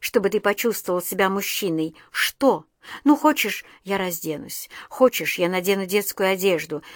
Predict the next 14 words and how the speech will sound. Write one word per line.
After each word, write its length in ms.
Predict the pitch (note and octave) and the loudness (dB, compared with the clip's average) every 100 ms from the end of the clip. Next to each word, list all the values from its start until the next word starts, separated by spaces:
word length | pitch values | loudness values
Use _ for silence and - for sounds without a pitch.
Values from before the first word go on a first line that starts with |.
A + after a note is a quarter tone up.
| - | -10
завяжу 420 | F#3+ G3 G#3 A3 | -4 0 2 2
банты, 560 | F#3+ A3 E3+ D#3 - - | 4 4 2 -4 -10 -12
заплету 560 | E3 G3+ G#3 A3 - A#3 | -4 -4 0 0 2 0
косы? 600 | - B3+ G#3+ - - - _ _ _ _ - | 4 6 6 4 -4 -8 _ _ _ _ -4
Что 320 | - - C4+ | -4 2 2
надо 420 | B3 A3+ F#3 F3+ | 6 6 6 2
твоему 420 | - G3 G3+ G3 | 2 0 2 0
члену, 680 | - G#3 G#3+ G3+ F3+ D#3 - _ _ _ _ - | -2 4 6 6 2 -2 -4 _ _ _ _ -14
чтобы 320 | - G3+ G3 | -2 2 4
он 120 | G3+ | 2
пробудился 640 | G3+ F#3+ G3+ B3 A3 - F#3+ | 2 2 6 6 6 2 0
от 100 | G3+ | 2
летаргического 720 | F#3+ G3+ G3 G#3 F3 E3+ F3 | 2 2 2 -4 -4 -4 -4
состояния? 840 | - F#3+ - G#3 G#3+ F#3+ E3 D3+ | -4 -4 2 6 6 4 0 -4